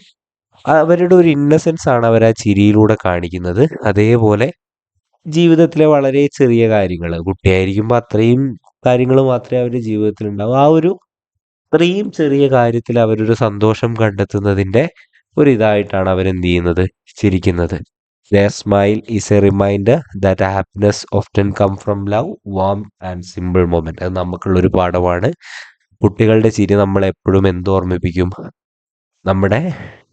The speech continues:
ജീവിതത്തിൻ്റെ ഹാപ്പിനെസ് സ്നേഹത്തിലും അതേപോലെ തന്നെ വളരെ ചെറിയ മൊമെന്റിലുമാണ് എന്ന് നമുക്കൊരു തിരിച്ചറിവ് എപ്പോഴും ഉണ്ടാക്കുമെന്നുള്ള കാര്യം കൂടി അവിടെ നമ്മൾ എന്ത് ചെയ്യുക? ഓർത്തിരിക്കുക. ഇതുപോലുള്ള വീഡിയോകൾ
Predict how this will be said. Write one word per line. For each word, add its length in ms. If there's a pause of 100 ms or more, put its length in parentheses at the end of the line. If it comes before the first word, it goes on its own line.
(240)
ജീവിതത്തിൻ്റെ 720
ഹാപ്പിനെസ് 640 (1200)
സ്നേഹത്തിലും 720 (240)
അതേപോലെ 520
തന്നെ 220
വളരെ 400
ചെറിയ 340
മൊമെന്റിലുമാണ് 840
എന്ന് 320 (340)
നമുക്കൊരു 420
തിരിച്ചറിവ് 640 (160)
എപ്പോഴും 420
ഉണ്ടാക്കുമെന്നുള്ള 720
കാര്യം 400
കൂടി 260 (520)
അവിടെ 200
നമ്മൾ 280
എന്ത് 180
ചെയ്യുക? 220 (240)
ഓർത്തിരിക്കുക. 540 (840)
ഇതുപോലുള്ള 480
വീഡിയോകൾ 480